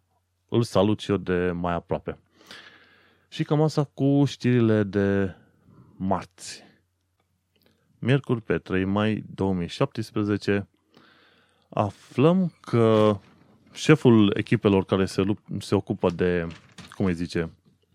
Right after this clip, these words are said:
de combaterea criminalității violente, cea în care se folosesc cuțite, a fost la rândul lui o victimă un-, a unui asemenea atac. Poza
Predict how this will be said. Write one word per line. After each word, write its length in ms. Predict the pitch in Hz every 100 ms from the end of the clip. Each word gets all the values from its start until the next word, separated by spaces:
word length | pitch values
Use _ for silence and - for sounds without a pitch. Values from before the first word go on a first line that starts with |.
| _ _ _ _ _ _ _ _ _
de 240 | - 92 92 _
combaterea 580 | - 95 95 95 95 90
criminalității 760 | - 95 87 87 87 98 87 82
violente, 640 | 73 85 85 85 117 156 _ _ -
cea 140 | -
în 60 | 90
care 180 | 95
se 120 | 82 -
folosesc 400 | 92 90 101 98
cuțite, 460 | 87 - 104 160 - _ _ _ _ _ _ -
a 100 | 120
fost 340 | - 170 -
la 140 | 139
rândul 300 | 135 151 131
lui 160 | 120 143
o 140 | 120
victimă 380 | 117 123 - 123
un-, 180 | 117 113
a 280 | 104 - 107
unui 280 | 110 110 98
asemenea 340 | 90 107 101
atac. 400 | 101 92 - - - _
Poza 800 | - 110 107 110 110 104 104 98